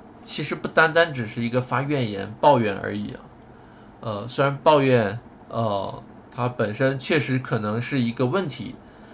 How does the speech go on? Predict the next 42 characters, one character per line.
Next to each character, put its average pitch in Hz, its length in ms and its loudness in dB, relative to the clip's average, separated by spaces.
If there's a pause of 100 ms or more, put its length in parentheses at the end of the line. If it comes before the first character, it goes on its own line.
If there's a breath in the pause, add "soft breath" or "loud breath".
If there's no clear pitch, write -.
(160 loud breath)
但 185 180 6
是 175 180 -4
呢， 147 320 2
其 - 240 -6
实 156 200 -2
如 151 120 0
果 196 140 2
解 123 240 0
决 117 160 0
了 143 140 0
这 147 100 -2
个 127 140 2
分 156 240 -4
配 170 120 -2
的 123 100 0
问 123 220 0
题， 107 260 -10
那， 127 220 -2 (540 loud breath)
那 135 280 4
让 135 280 2
大 143 160 2
家 139 200 2
没 147 100 -2
有 135 160 2
什 123 140 -4
么 120 80 -2
东 143 140 0
西 139 100 -8
可 120 140 -2
抱 151 240 4
怨 120 160 4
的 110 80 -4
话， 107 180 -2
其 143 240 -8
实 151 220 -6
也 120 200 -2
没 98 140 -4
有 156 100 0
什 127 100 -4
么 104 100 -6
事 117 140 -8
情。 120 160 -14